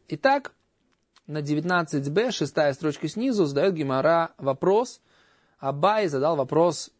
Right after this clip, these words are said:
э, есть тут герса, э, Рова, но Рова это был его оппонент, на самом деле он задал вопросы Раби. Раби это был их учитель. Э, учитель Абай в Ровы был мудрец, которого звали Раба.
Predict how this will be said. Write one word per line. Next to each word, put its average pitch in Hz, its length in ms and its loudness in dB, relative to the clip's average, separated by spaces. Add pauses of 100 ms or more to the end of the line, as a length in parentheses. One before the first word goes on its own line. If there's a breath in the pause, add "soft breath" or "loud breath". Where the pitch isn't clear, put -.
(120)
э, 143 200 -12
есть 151 220 -4
тут 147 120 -6
герса, 139 720 0 (500)
э, 135 480 -4
Рова, 143 480 2
но 139 120 -4
Рова 208 220 2
это 151 140 -2
был 147 160 0
его 147 160 0
оппонент, 180 400 -2
на 175 80 -6
самом 185 180 -2
деле 180 140 0
он 165 40 -2
задал 151 220 2
вопросы 147 460 -2
Раби. 139 340 4
Раби 147 360 -2
это 139 180 -2
был 135 160 0
их 131 100 -10
учитель. - 380 -8 (1200 soft breath)
Э, 127 120 -10
учитель 143 360 -2
Абай 135 440 2
в 131 320 2
Ровы 240 680 2 (600)
был 196 320 -6 (100)
мудрец, 139 420 -2
которого 135 240 0
звали 135 220 4
Раба. 117 680 4